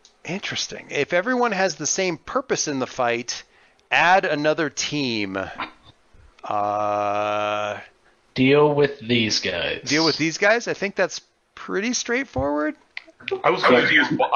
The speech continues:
Speaker 3: was gonna use a more violent verb, but sure.
Speaker 1: <laughs> Leo, Leo's is get very shouty McShouty face with these guys, but I think that's essentially the same thing.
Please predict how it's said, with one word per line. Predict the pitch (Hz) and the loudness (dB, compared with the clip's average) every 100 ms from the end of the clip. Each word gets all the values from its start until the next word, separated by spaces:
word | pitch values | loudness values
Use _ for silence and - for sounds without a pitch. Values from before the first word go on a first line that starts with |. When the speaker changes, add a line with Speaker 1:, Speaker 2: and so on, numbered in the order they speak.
| 175 | 4
Speaker 3:
was | - | 4
gonna | 202 | 0
use | |
a | 135 | 2
more | 135 | 2
violent | 127 151 165 113 | 6 6 4 2
verb, | 107 98 90 - | 2 2 2 0
but | 95 | 0
sure. | - - 101 - | 2 2 0 0
Speaker 1:
<laughs> | - - - 349 - - - 233 _ - - _ _ - - - - - - | 0 2 4 2 2 -2 -4 -12 _ -20 -20 _ _ -18 -16 -14 -14 -16 -4
Leo, | 147 180 180 | 4 6 6
Leo's | 151 170 165 147 | 4 6 6 4
is | 139 120 | 2 0
get | - 156 | 0 0
very | 120 151 156 | 4 6 6
shouty | 135 175 151 139 | 4 6 4 4
McShouty | 135 127 - 147 131 | 0 0 2 2 2
face | - 117 110 | 0 -2 -2
with | 123 | -6
these | 117 104 | -6 -4
guys, | 107 107 104 | -2 -2 -2
but | 120 | -4
I | 117 | -4
think | 147 127 | -4 -4
that's | 123 | -4
essentially | 123 127 123 - 117 | -4 -4 -6 -6 -6
the | 104 | -6
same | 110 107 | -6 -6
thing. | 104 110 104 | -8 -6 -4